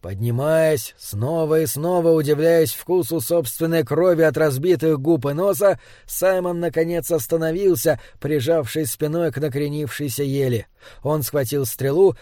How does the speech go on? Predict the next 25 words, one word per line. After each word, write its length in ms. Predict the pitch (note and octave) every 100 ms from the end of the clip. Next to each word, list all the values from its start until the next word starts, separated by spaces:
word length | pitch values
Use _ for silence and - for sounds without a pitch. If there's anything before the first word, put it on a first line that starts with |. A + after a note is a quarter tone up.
| -
дав 320 | B2 D3 D3 C#3+
упасть 460 | B2+ D#3+ D3+ -
колчану, 640 | D3 D3 A#2+ D3 D3 C#3+ B2 _ -
и 180 | F3 E3+
натянул 680 | D#3 D#3 - D#3 D3+ D3+ C#3
тетиву. 680 | C#3+ B2 C3+ A2+ A2 E2 _ _ _ -
Человек 500 | - B2 B2+ D3 A#2
в 60 |
черном 400 | - D#3 D3+ C#3+
остановился 800 | C#3 A2+ C3 C3 D3+ F3 C#3 D3+
на 120 | D3
несколько 600 | D3 F3 C#3 D#3 D3 D3+ -
элли 460 | E3 D#3+ D#3 D#3+
ниже, 500 | D#3 F3 D#3 A2 A#2+ - -
наклоняя 720 | - C#3 B2 C3+ C3+ D#3 D#3 C#3
закрытую 680 | B2+ C3+ C3+ D#3 D3 D3+ C#3
шлемом 500 | C#3+ D3+ D3+ D3 D3
голову 480 | F#3 F#3+ E3 D#3+
то 200 | C#3+ E3
на 180 | D#3 C3+
один 340 | A#2+ G#2+ E3 D3+
бок, 260 | D#3 C#3
то 120 | C#3+
на 100 | C3+
другой, 480 | B2 A2+ G#2 F3 F3+